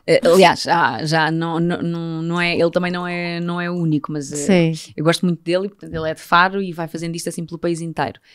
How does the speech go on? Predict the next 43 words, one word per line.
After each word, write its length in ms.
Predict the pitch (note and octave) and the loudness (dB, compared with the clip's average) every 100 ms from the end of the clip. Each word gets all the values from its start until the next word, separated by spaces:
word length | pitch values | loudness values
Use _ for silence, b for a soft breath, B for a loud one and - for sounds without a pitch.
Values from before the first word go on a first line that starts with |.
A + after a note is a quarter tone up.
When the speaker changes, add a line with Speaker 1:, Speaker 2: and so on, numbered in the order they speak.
| b b b b - | b b b b 6
Speaker 2:
Tens 220 | A#3 A#3 | 8 8
que 60 | A#3 | 6
escrever 320 | A#3 A#3 B3 | 6 6 4
Speaker 1:
Hum, 40 | |
Speaker 2:
uma 140 | C4 B3 | 4 0
peça 360 | - C4 C#4 B3+ | -2 -4 -6 -10
tu 120 | C4+ | -6
e 100 | C4+ | -2
Lorenza. 600 | C4+ C4+ C4+ A#3+ F3+ E3+ | 0 2 0 -2 -4 8
Speaker 1:
Posso, 440 | D4 D#4+ - - _ - | 10 10 6 -2 _ 4
posso, 300 | D4+ D4+ - | 6 6 2
posso 200 | - B3+ | 2 2
perfeitamente. 480 | - C4+ C4 B3+ G#3+ | 2 2 4 4 4
Aliás, 280 | F#3+ F3 F3 | 4 4 2
este 220 | G3+ - | 0 0
monólogo 340 | G#3+ A3 A3+ A3+ | 0 4 4 2
que 60 | |
eu 40 | A3 | -4
estou 100 | G#3 | -2
a 20 | |
fazer 280 | G3+ F#3+ A#3 | -2 -2 -2
só 180 | G#3+ G3+ | -2 -6
não 260 | G#3+ A#3 | -4 -4
pode 340 | - - G3+ - | -4 0 0 0
ser 140 | F#3 | -4
feito 300 | - F#3 - | -4 -6 -6
assim 320 | E3 - B3+ | -4 4 6
porque 280 | B3 A3 - - | 6 0 -10 -6
tem 200 | G3 F#3+ | -4 -4
uma 120 | F#3 | -6
série 220 | - F#3 | -6 -6
de 80 | E3+ | -8
dispositivos 520 | - - F3 F3+ C#4+ D#3+ | -10 -10 -8 0 4 4
Speaker 2:
Certo. 60 | D#3 | 4
Speaker 1:
cénicos 440 | G3 G#3+ G#3+ - | 2 2 0 -4
que 100 | - | -6
eu 40 | F3+ | -10
preciso 340 | - G3 F3 | -8 -6 -6
mesmo 240 | F3+ E3+ | -8 -10
que 80 | E3 | -12
isto 120 | E3 | -10
seja 240 | - E3 E3+ | -6 -6 -6
numa, 420 | E3+ E3 D#3 D3 | -8 -8 -8 -10